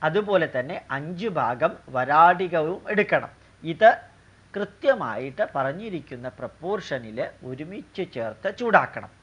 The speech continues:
ഇനി ഈ പറഞ്ഞിരിക്കുന്ന സംസ്കൃത പേരുകൾ എന്തെല്ലാമാണെന്ന് നോക്കാം. അഞ്ജനീകം എന്ന് പറഞ്ഞാൽ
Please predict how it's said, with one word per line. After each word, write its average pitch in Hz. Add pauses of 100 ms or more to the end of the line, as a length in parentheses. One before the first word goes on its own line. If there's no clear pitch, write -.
(120)
ഇനി 175 (100)
ഈ 190
പറഞ്ഞിരിക്കുന്ന 180
സംസ്കൃത 175 (120)
പേരുകൾ 156 (180)
എന്തെല്ലാമാണെന്ന് 185
നോക്കാം. 185 (680)
അഞ്ജനീകം 214
എന്ന് 143
പറഞ്ഞാൽ 113